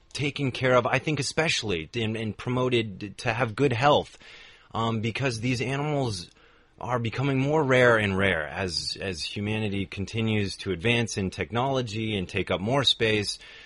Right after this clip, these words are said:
Uh, it disenfranchises these animals, and so all they have left is these little forty, uh, forty, what, forty square meter cages that they now live in.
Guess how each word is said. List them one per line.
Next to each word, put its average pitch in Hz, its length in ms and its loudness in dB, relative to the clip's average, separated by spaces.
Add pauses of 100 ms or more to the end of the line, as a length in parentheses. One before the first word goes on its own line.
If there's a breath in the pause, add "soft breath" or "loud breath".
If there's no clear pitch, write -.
(260 loud breath)
Uh, 87 220 0
it 98 100 -4
disenfranchises 113 1080 0
these 104 240 0
animals, 95 600 0 (280 loud breath)
and 101 140 -2
so 104 220 2
all 113 180 6
they 110 120 2
have 104 280 2
left 101 320 0
is 82 140 -4
these 90 200 -4
little 95 200 -2
forty, 95 640 -2
uh, 80 300 -4 (460)
forty, 98 520 0 (140)
what, 92 240 -2
forty 107 340 0
square 107 340 2
meter 95 380 0
cages 98 480 0
that 90 180 0
they 95 140 0
now 87 240 0
live 90 260 -2
in. 92 220 0